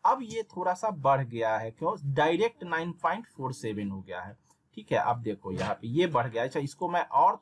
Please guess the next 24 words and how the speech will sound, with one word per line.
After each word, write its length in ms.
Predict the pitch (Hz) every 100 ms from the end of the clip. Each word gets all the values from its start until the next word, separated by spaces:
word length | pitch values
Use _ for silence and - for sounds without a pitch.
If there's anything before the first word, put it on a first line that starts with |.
| 190
थोड़ा 180 | 185
सा 160 | 170 156
अगर 180 | 143 139
नीचे 260 | 127 117 117
खींचूं 340 | - 104 170 226 _ _ _ -
तो 60 |
आप 180 | 110 107
देखोगे 500 | 107 101 117 117 196 - _ -
ये 100 | 151
दस 240 | 147 127 -
से 220 | - 185
भी 120 | 180
ऊपर 260 | 226 170 135
चला 220 | 135 104
गया 160 | 101 101
होगा, 160 | 95 98
देखिए 240 | 101 104 _
टेन 220 | 170 196
पॉइंट 320 | 190 156 160 175
फ़ोर, 280 | - 113 98 _ _
ये 220 | 135 185 285
उतना 320 | 220 143 127
ही 160 | 117 113
है, 140 | 95